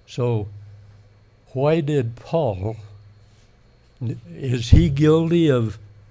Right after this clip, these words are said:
that thing that you got on the board, justifying the fact that he f-, felt like, uh, because of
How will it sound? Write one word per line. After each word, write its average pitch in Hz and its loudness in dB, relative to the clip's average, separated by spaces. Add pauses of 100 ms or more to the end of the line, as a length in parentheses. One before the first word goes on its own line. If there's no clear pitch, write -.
(520)
that 120 -2
thing 156 0
that 123 -2
you 127 -4
got 135 0
on 143 0
the 127 -2
board, 139 -2 (200)
justifying 147 -2 (580)
the 131 -4
fact 143 -2
that 120 -6
he 127 -2
f-, 120 -10 (720)
felt 147 0
like, 143 -4 (1500)
uh, 107 -10
because 123 -2
of 107 -8